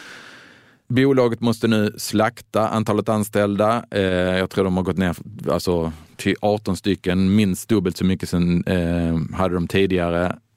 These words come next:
Då får det konsekvenser även för intäkterna om man kommer in i en liten dålig spiral. Nu hoppas de på att de, eh, ska få respit då i, med den här rekonstruktionen och att de kan göra färdigt en obligationslösning som de hade på gång.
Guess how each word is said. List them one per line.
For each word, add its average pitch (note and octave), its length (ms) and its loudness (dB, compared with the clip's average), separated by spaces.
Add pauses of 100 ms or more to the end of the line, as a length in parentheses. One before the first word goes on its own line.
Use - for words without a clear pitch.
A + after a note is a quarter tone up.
(380)
Då G2 440 2
får G#2 180 0
det G2 160 2
konsekvenser F#2 580 -2
även F2 260 0
för F2+ 280 0
intäkterna F#2+ 920 0
om F#2+ 160 0
man F2 120 2
kommer F#2 260 0
in E2+ 160 2
i E2 60 0
en E2 140 0
liten E2+ 240 0
dålig E2+ 300 0
spiral. E2 840 -2 (640)
Nu G2+ 160 2
hoppas A2 680 -2
de A2+ 220 0
på F2 360 -2 (640)
att E2+ 220 -2
de, F2 260 0
eh, E2+ 140 0
ska E2+ 200 -4
få - 120 -2
respit F2 500 -2
då F2+ 160 2
i, E2+ 180 0
med E2 200 0
den D#2+ 80 0
här D#2 80 -2
rekonstruktionen A#2 840 0
och G2+ 60 0
att F#2+ 80 -4
de F2 160 -4
kan E2 260 -2 (680)
göra F#2+ 240 2
färdigt G2 540 -2
en F2 120 0
obligationslösning F2 1300 -2
som D#2+ 360 0
de D#2+ 180 0
hade D2+ 260 0
på - 140 -6
gång. D#2 220 -2